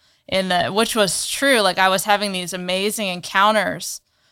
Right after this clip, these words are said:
with the Lord just in my bedroom, in my living room. And, um, you really, it just, it was that,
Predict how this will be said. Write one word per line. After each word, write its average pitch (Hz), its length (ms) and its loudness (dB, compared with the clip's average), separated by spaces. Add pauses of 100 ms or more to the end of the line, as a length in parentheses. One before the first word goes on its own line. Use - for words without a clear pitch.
(200)
with 185 300 -4
the 185 120 -2
Lord 185 480 2
just - 260 -6
in 190 100 -2
my 170 160 2
bedroom, 190 600 0
in 175 180 -4
my 170 160 2
living 202 400 -2
room. 175 420 -2 (460)
And, 190 480 0 (420)
um, 180 480 2 (320)
you 208 200 -2
really, 240 380 4
it 220 140 -2
just, - 380 -2 (140)
it 220 120 2
was 220 220 -2
that, 247 340 4